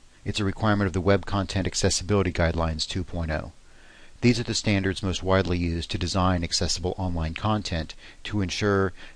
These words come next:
that the maximum number of people will be able to access your content. So what are the steps to properly use headings in Google Documents?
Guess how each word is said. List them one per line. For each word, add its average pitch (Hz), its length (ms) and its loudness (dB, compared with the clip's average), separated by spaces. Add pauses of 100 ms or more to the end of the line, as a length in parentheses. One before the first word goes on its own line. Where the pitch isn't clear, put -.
that 95 160 2
the - 80 -6
maximum 98 420 2
number 90 220 0
of - 140 -4
people 104 340 2
will 87 120 0
be 90 100 2
able 82 240 0
to - 340 -6
access 82 480 -2
your 82 100 -8
content. - 540 -8 (2500)
So - 120 0
what 120 180 4
are 131 40 2
the 110 60 -2
steps - 360 2
to 98 240 0
properly 98 420 2
use 90 160 0
headings 87 360 2
in 85 80 -6
Google 90 240 -2
Documents? - 640 -2